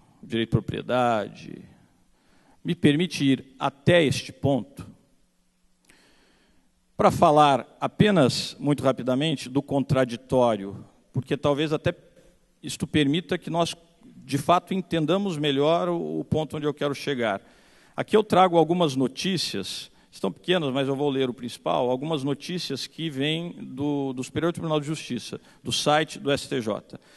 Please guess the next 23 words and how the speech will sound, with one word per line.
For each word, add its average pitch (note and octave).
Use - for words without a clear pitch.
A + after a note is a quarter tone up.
Aqui, D#3+
por G3+
exemplo, F#3+
uma, G3
uma D#3+
referência C3+
aos B2+
embargos D3
no D3+
recurso D3
especial C3
oitocentos C3
e -
dezoito, B2+
oitocentos A#2+
e A#2
quinze, D#3+
em C3
que D3
o D#3+
ministro E3
Félix C#3
Fischer, E3+